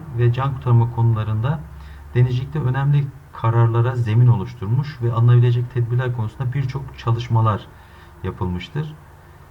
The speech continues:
Ro-ro yolcu gemilerinde yeni bazı dizayn ve yönetim düzenlemeleri gündeme gelmiş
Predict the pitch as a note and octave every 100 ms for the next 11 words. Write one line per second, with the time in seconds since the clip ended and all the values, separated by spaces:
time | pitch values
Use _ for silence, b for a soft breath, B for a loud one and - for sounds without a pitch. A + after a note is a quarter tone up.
0 | - A#2+ D#3+ D#3 D3 C#3+ C#3 C#3 C#3+ D3
1 | C#3 B2 A2 G#2 G2+ A2 C#3+ D#3 B2+ A#2+
2 | C3 C#3 B2+ C3 C3 A#2+ A2+ A#2 A#2+ B2
3 | A#2+ A2+ A2 A#2+ A#2+ C#3 A#2+ G2+ A2 A2+
4 | G#2+ G#2 A2 A#2+ A#2 G#2+ A2+ A2+ F#2+ F2+
5 | B2+ D3+ -